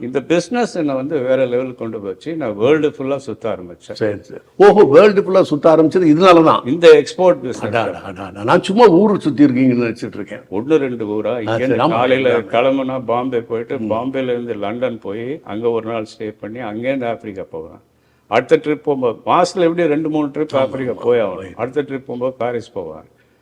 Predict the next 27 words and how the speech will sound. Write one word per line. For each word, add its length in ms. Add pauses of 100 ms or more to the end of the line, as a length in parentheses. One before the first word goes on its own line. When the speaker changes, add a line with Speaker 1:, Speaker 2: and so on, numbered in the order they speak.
(200)
Speaker 1:
ஆம்ஸ்டர்டாம் 560
போவேன், 280
இந்த 120
மாதிரி 280
ஜெர்மனி 440
போவேன். 260
ஒவ்வொரு 340
கண்ட்ரியா 380
போய் 400
எனக்கு 300
இந்த 140
ஊர் 220
சுத்தி 320
எக்ஸ்ப்ளோர் 480
பண்றது, 520 (420)
நிறைய 320
விஷயங்களை 460
பார்க்கறதெல்லாம் 600
எனக்கு 260
ஆசை. 300 (240)
அப்படி 760 (300)
அந்த 180
மாதிரி 200
ஊர் 360
சுத்தின 160
நேரத்துல 520
தான் 320